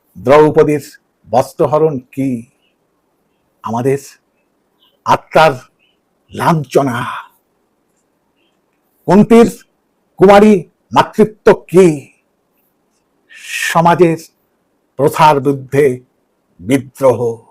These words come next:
মহাভারতে মানুষের সব দোষ আর গুণগুলোকে এক একটা চরিত্র বানিয়ে গল্পের আকার দেওয়া হয়েছে।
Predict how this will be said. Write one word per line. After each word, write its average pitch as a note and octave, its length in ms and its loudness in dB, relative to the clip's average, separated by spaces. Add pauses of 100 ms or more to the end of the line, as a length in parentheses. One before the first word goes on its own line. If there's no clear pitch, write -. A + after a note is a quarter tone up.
(1160)
মহাভারতে F#3 640 6 (760)
মানুষের D#3+ 460 2 (140)
সব E3 260 2 (500)
দোষ D3+ 400 0 (220)
আর C#3+ 180 2 (120)
গুণগুলোকে D3+ 600 -4 (720)
এক - 220 -2
একটা - 260 -6 (220)
চরিত্র D#3 360 0 (120)
বানিয়ে C#3+ 300 0 (760)
গল্পের C#3 360 2 (240)
আকার C#3+ 300 0 (140)
দেওয়া C3+ 260 -2
হয়েছে। B2+ 360 -8